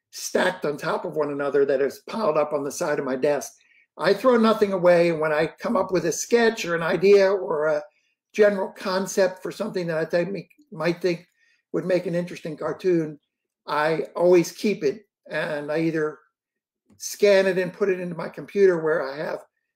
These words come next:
thousands of ideas that have not been used, or I have it on this big pile on the side of my desk. So let's go through some cartoons that harken back to twenty twenty. Um,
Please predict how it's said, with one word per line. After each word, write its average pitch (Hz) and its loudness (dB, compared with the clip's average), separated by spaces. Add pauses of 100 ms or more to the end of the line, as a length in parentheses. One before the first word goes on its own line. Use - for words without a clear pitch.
(180)
thousands 175 -2
of 151 -6
ideas 143 0 (420)
that 147 -2
have 156 -2
not 147 -6
been 151 -8
used, 143 -6
or - -4
I 131 -4
have 147 -2
it 143 -2
on 147 -4
this 131 -12
big 175 -12
pile 139 -4
on 123 -4
the 131 -10
side 135 -4
of 131 -8
my 123 -6
desk. 120 -6 (960)
So 196 4
let's 247 2
go 320 2
through 294 0
some 226 -2
cartoons 220 2
that 175 2 (800)
harken 190 0
back 185 0
to 180 -4
twenty 180 -4
twenty. 180 -6 (600)
Um, 180 -2